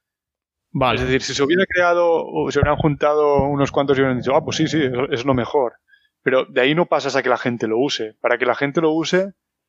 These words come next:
Speaker 2: tiene que haber algo extra. Y ese algo extra es, "Ostras, que me puedo forrar", ¿no?
Speaker 1: <laughs> Bueno, tristemente.
Speaker 2: Sí, sí, es, es así, es así.
Speaker 1: Bueno, pero el "me puedo forrar" es ahora, pero quizá habrá un momento que será súper estable. Cuando, bueno, cuando,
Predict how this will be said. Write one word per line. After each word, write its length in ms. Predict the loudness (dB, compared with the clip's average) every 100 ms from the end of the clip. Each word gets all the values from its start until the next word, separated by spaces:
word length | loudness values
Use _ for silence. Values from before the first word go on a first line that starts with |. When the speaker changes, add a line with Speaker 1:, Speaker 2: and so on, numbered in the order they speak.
| _
Speaker 2:
tiene 200 | -2 0
que 80 | 2
haber 200 | 0 0 -2
algo 340 | -2 0 0
extra. 400 | 0 -4 -6 -4
Y 100 | -2
ese 180 | -2 0
algo 240 | 0 0
extra 360 | -2 -2 -2 0
es, 220 | -2 -8 _
"Ostras, 440 | -16 -14 -14 -16 -20 _
que 160 | -10 -8
me 140 | -6
puedo 180 | 0 0
forrar", 380 | 0 0 0 0 _ _
¿no? 80 | -8
Speaker 1:
<laughs> 840 | -4 -2 -2 -2 -4 -2 -6 -4 -2
Bueno, 220 | -2 -4 -8 -6
tristemente. 640 | -2 -2 0 -2 -2 -4 -2
Speaker 2:
Sí, 60 | -2
sí, 40 |
es, 300 | -2 -6 -6 -2
es 60 | -2
así, 240 | 0 0
es 180 | 0 -2
así. 220 | -2 -2 -4
Speaker 1:
Bueno, 280 | -2 0 0
pero 200 | 0 0 -4 -8
el 360 | -4 -2 0 -2
"me 160 | -2 0
puedo 240 | 0 0
forrar" 400 | 0 0 -2 -2
es 140 | -4 -2
ahora, 540 | 0 0 0 -4 -10 _
pero 240 | -2 -2 -2
quizá 280 | -2 0
habrá 200 | 0 0
un 60 | 0
momento 580 | -2 -2 -4 -4 -6 -4
que 120 | -6
será 180 | -2 -2
súper 240 | 0 0
estable. 500 | -2 -2 -2 -2 -6 -4
Cuando, 200 | -4 -2
bueno, 160 | -2
cuando, 280 | 0 -2 -4